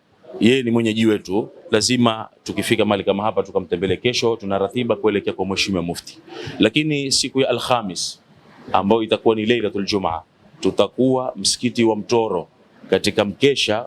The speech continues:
wa msikiti wa Mtoro chini ya Imamu Mkuu Sheikh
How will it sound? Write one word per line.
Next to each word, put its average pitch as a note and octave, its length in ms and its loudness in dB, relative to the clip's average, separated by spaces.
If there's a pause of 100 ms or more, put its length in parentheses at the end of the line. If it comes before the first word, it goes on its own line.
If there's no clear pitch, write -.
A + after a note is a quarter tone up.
wa G2+ 120 4
msikiti A#2+ 400 -2
wa A2+ 80 4
Mtoro G2+ 480 0 (400)
chini C#3+ 380 2
ya B2+ 60 -2
Imamu A#2+ 340 0
Mkuu A2 440 -2 (500)
Sheikh B2 300 0